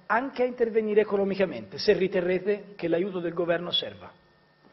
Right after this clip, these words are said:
Dall'altro c'è un tema di vocazione, di scintilla.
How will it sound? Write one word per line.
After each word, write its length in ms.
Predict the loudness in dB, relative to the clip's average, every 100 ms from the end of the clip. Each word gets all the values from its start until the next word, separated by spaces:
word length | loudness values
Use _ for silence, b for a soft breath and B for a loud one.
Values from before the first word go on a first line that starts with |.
| b b b b b b
Dall'altro 440 | 6 8 6 2
c'è 140 | 2 2
un 160 | 2
tema 200 | -2 -2
di 100 | -2
vocazione, 640 | -2 -4 -8 -10 -10 -10 -10
di 80 |
scintilla. 800 | -8 -6 -6 -10 -12 -14 -14 -16